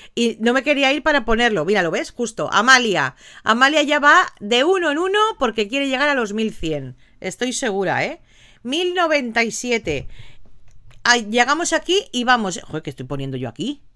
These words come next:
Ahí. Amalia, muchísimas gracias, cariño. Mm, porque sé que, y sé que ya ibais a llegar, estaba segurísima.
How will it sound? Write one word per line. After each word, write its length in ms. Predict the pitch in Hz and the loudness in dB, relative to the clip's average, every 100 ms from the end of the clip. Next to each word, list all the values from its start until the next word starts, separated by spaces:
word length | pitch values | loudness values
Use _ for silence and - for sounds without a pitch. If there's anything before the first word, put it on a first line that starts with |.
| - _ _ _ _ _ _ _ _ _ _ _ _ _ | -20 _ _ _ _ _ _ _ _ _ _ _ _ _
Ahí. 420 | 135 131 160 160 _ _ _ _ _ _ _ _ _ | -12 -8 -8 -8 _ _ _ _ _ _ _ _ _
Amalia, 480 | - 214 254 277 269 | -6 2 2 2 0
muchísimas 460 | 254 233 262 285 262 | -2 -6 -6 -4 -2
gracias, 300 | 277 285 - | -2 -2 -2
cariño. 460 | 262 277 262 190 - - - _ - | -2 -2 -6 -8 -12 -20 -20 _ -8
Mm, 300 | 226 240 220 | -6 -4 -4
porque 280 | 220 202 | -6 -6
sé 180 | - 269 | -2 -2
que, 200 | 277 277 | 2 0
y 120 | 226 240 | 2 0
sé 180 | 233 | 0
que 220 | 226 247 247 | 2 0 2
ya 100 | 247 | 0
ibais 280 | 254 262 | 0 -2
a 80 | 247 | -2
llegar, 260 | 220 190 202 | -2 0 -2
estaba 280 | - 202 220 | -2 -4 -4
segurísima. 720 | 214 185 190 - 156 123 | -6 -8 -8 -8 -10 -10